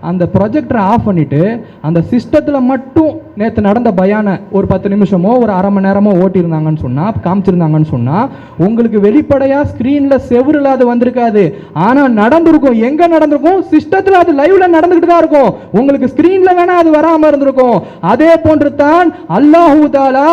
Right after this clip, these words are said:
அபுல் முலஃபருக்கு நடத்த வேண்டிய விஷயத்தை கௌசுல் ஆலம்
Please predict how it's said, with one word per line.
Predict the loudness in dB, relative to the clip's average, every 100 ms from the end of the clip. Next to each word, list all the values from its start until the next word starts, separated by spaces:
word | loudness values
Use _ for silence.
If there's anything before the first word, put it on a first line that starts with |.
| 2
அபுல் | 2 2 2
முலஃபருக்கு | 2 0 2 0 0 0 0
நடத்த | 0 0 0 0 2
வேண்டிய | 2 2 2 0
விஷயத்தை | 0 -2 0 0 2 2 0 -4 -6
கௌசுல் | 0 4 4 4 4
ஆலம் | 4 2 2 0